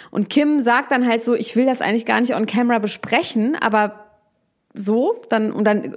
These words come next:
sagt Courtney irgendwann, Chloe soll sich nicht einmischen und Chloe sagt dann, "Dann besprich's doch nicht vor der Kamera und sag's nicht zu mir, dann mach das doch im Private,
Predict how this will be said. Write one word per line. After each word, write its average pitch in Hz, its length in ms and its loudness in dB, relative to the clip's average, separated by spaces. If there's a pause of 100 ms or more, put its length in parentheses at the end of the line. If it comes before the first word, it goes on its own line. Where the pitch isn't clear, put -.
sagt - 540 -6
Courtney 240 360 0
irgendwann, 220 260 0
Chloe 226 260 2
soll 202 160 2
sich 202 100 -4
nicht 208 200 -2
einmischen 262 520 0
und 208 120 -4
Chloe 220 200 2
sagt 214 180 -2
dann, 220 140 2 (320)
"Dann 202 160 0
besprich's - 460 -4
doch 226 120 -2
nicht 214 160 -2
vor 208 140 -2
der 190 120 0
Kamera 202 560 0
und 202 180 0
sag's 247 260 -2
nicht 247 180 -2
zu - 120 -4
mir, 175 320 0
dann 196 180 0
mach 220 160 0
das 208 160 -2
doch 196 140 -2
im 185 160 -2
Private, 214 640 0